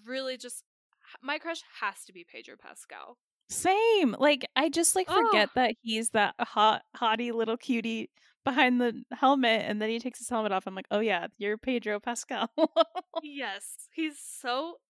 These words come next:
Speaker 1: hot. And also, like, his voice is so hot. We spend so much
Speaker 2: Mm-hmm.
Speaker 1: time just with his, like,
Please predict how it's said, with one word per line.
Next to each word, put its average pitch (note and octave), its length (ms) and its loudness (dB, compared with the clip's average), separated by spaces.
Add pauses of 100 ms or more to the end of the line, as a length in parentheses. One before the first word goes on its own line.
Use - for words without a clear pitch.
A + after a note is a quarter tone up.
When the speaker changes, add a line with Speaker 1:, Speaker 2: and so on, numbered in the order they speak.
(100)
Speaker 1:
hot. A#3+ 440 -6 (580)
And A#3+ 420 -6 (200)
also, F4+ 260 -4 (160)
like, G#4+ 140 -2
his A#3+ 200 -10
voice G3 360 -10
is F4+ 160 -12
so F4+ 240 -10
hot. F4 360 -8
We B3+ 120 -14
spend A3 320 0
so G#3 160 0
much A3 160 0
Speaker 2:
Mm-hmm. A#3+ 140 4
Speaker 1:
time C#4+ 120 -4
just C4 220 -20
with A#3 120 -20
his, G#3 200 -20 (260)
like, G3+ 180 -8